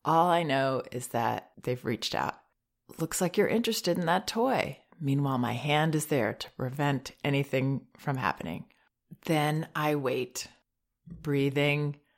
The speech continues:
not feeling sorry for my child, not feeling concerned about this other child because I'm there. And I am supporting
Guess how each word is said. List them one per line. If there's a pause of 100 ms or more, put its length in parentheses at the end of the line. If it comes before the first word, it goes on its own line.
(420)
not
feeling
sorry
for
my
child,
not
feeling
concerned
about
this
other
child
because
I'm
there. (360)
And
I
am
supporting